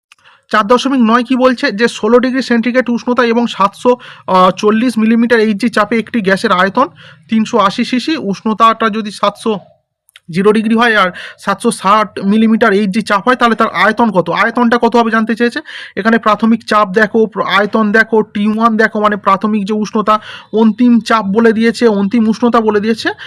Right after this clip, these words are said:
আয়তন বার করতে দিয়েছে। একদম দেখো, সরল সুদ কষাতে যেমন দেখো তোমাদের মানগুলো বলে দিত, তোমরা একটা একটা করে বসাতে, বসিয়ে মান বার করতে। এখানেও সেম পি ওয়ান ভি ওয়ান by, আহ, টি ওয়ান equals to পি টু ভি টু by টি টু সমন্বয় সূত্রটা আমরা অ্যাপ্লাই করব, করলেই কিন্তু আমরা ভি টু এর মানটা পেয়ে যাব।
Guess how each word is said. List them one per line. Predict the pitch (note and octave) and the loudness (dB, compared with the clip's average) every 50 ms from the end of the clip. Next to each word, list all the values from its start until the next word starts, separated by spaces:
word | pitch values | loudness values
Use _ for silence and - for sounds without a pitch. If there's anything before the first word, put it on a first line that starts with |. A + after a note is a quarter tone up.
| - - - | -16 -12 -4
আয়তন | - F#3+ A3 A3+ A#3+ B3 A3+ | -2 -2 0 2 2 2 2
বার | A3 A3 | 2 2
করতে | G#3+ - G3+ - - F#3 E3 | 0 0 -4 -4 -2 -4 -4
দিয়েছে। | D#3 E3 D#3+ D3+ - | -2 -4 -4 -4 -4
একদম | E2 F#3+ A3 A#3 G#3 - G#3+ A3+ C4 B3 A#3 | -4 -4 -4 -4 -4 -4 0 0 2 2 2
দেখো, | B3+ B3 C#4 C4 | 2 2 2 0
সরল | - - - G3+ G#3+ A#3+ B3 | -2 0 0 2 4 4 2
সুদ | A#3 - C4+ B3 - | 2 -2 -4 -4 0
কষাতে | - C4 B3 C4 C4 B3 B3 | 0 0 0 0 -2 -2 0
যেমন | B3 B3 B3 B3 A#3 | -2 0 0 0 0
দেখো | B3 B3 A#3+ C4 | 0 0 0 -2
তোমাদের | B3 A#3+ A#3+ A#3 B3+ C4 B3 _ - - - - - - - - | -2 0 0 2 2 0 0 _ -18 -20 -20 -20 -20 -18 -10 -4
মানগুলো | F3 G3+ A3+ A#3 A#3+ B3 B3+ B3+ | -2 0 2 2 2 4 4 4
বলে | B3 F#3+ G#3+ A3+ A#3+ | 4 4 4 2 2
দিত, | A3+ C4 B3+ B3 | 2 0 -2 -2
তোমরা | C4 A#3 B3 A#3 A#3 A#3+ | -2 0 0 0 0 0
একটা | A#3 A3 A3 _ - A#3+ | 0 -2 -4 _ -2 -2
একটা | A#3+ - - A#3+ | 0 0 -2 0
করে | B3 B3 B3+ B3+ B3+ - - - - - - D#3 | 2 2 2 2 0 -4 -12 -20 -20 -14 -8 -4
বসাতে, | D#3+ F#3+ G#3+ - - B3+ A#3+ B3+ C4+ | -2 -2 0 0 0 0 0 0 -2
বসিয়ে | G#3+ G3 A3 A3 - B3 | 0 0 -2 0 0 0
মান | A3+ A3+ A3 G#3+ | 2 2 2 2
বার | A3 B3 A#3+ | 2 0 2
করতে। | - C4+ B3+ - - | 2 -2 0 0 -4
এখানেও | G3+ A3 - B3+ B3+ C4 C4+ C4 | -4 -2 0 0 0 2 0 0
সেম | - - A#3+ A#3+ C#4+ F#4 - - - - - - | 0 0 0 0 0 -2 -6 -16 -20 -20 -12 -4
পি | - A3+ | 0 0
ওয়ান | A#3 A#3+ B3 A#3 | 2 2 2 2
ভি | G3+ G#3 | 2 2
ওয়ান | A#3+ B3 A#3+ A#3 A#3 | 2 4 4 2 2
by, | B3 A#3+ | 2 0
আহ, | A#3 A#3+ - G3+ G3+ G3 G3 G3+ | 0 -4 -6 -8 -4 -2 -2 -2
টি | F#3+ G3 A3 | -2 0 0
ওয়ান | A3+ A3+ A#3+ A#3+ A#3+ | 0 2 2 2 2
equals | A#3 A#3+ A#3 - | 2 0 -2 -2
to | - | -4
পি | A3+ - A3+ | -4 -4 -2
টু | A3 A#3+ | -2 0
ভি | G#3 A#3 | 0 0
টু | A3+ B3 | 0 0
by | A#3 A#3+ A3+ | 0 0 0
টি | - - A3 G3 | 0 -2 -4 -4
টু | C4 B3 | -4 -4
সমন্বয় | - G#3 F#3+ G3 G#3 G#3+ A3+ A3 | -4 -4 -4 -2 -2 -2 -4 -4
সূত্রটা | - A#3 - - A3+ A3+ | -6 -8 -4 -4 -2 0
আমরা | A3+ G#3+ G#3+ G3+ | 0 0 2 0
অ্যাপ্লাই | F#3+ G3 - A#3 A#3 A#3 | 0 0 0 -2 0 2
করব, | A#3 B3 B3+ B3+ D4+ - - - - - - - | 2 2 2 4 2 -2 -2 -6 -20 -20 -18 -8
করলেই | - A3+ A3+ A#3 A3+ A3+ A#3 A#3 | -2 0 2 2 4 4 4 4
কিন্তু | - - A3 G#3 G3+ F#3+ A3+ | 2 0 -2 -2 -2 -2 -2
আমরা | G3+ F3+ F3 G3 A3 | -2 -2 0 0 -2
ভি | G#3+ F3 D3 E3 E3 | -2 -2 -2 -4 -6
টু | D#3+ F3+ F#3+ F#3 | -4 -4 -2 -2
এর | F#3+ F#3 | -2 -2
মানটা | E3 D3+ D#3 D#3 D#3 D#3 D#3 - B3+ | -2 -2 -2 -2 -2 -2 -2 -2 -2
পেয়ে | - - F3+ F3+ F3 | -2 0 0 0 2
যাব। | D#3 E3 D#3 | 2 0 -2